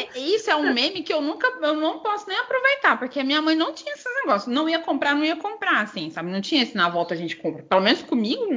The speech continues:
não tinha. E aí, quando a gente saía e ela falava que não ia, a gente não ia, é, beber água e tal, né? Aí, eu, eu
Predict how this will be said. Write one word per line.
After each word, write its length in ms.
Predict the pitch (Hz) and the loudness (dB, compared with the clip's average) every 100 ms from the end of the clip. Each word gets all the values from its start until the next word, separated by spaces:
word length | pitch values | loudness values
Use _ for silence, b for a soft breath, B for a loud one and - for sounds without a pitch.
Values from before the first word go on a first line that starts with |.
| 220 | -2
não 280 | 208 220 - | -2 -2 -2
tinha. 320 | - 254 202 B B 220 | -4 -4 -4 B B -10
E 120 | 196 | 4
aí, 220 | 208 226 285 | 4 4 2
quando 220 | 320 277 | 4 6
a 120 | 269 | 4
gente 180 | 269 262 | 2 -2
saía 400 | - 277 220 202 | 0 0 0 0
e 60 | 202 | 2
ela 140 | 208 | 2
falava 300 | 202 202 190 | -2 -6 -6
que 100 | - | -4
não 260 | 220 285 302 | 0 2 2
ia, 460 | 247 208 175 165 - | 2 2 2 -2 -6
a 60 | |
gente 260 | 170 185 202 | -8 -6 0
não 220 | 247 269 | 2 2
ia, 320 | 220 202 196 - _ _ _ _ - | 2 0 -2 -8 _ _ _ _ -8
é, 160 | 175 | -4
beber 260 | 165 165 165 | -2 -2 2
água 420 | 196 220 190 180 | 4 4 2 0
e 20 | |
tal, 460 | 185 220 214 214 190 | -2 2 4 4 2
né? 340 | 196 233 208 202 B B B - | 0 -2 -2 -8 B B B 0
Aí, 640 | 208 226 254 277 269 - 214 220 220 254 _ | 4 4 4 0 -2 -6 -10 -10 -14 -18 _
eu, 80 | 269 | -4
eu 120 | 302 | -4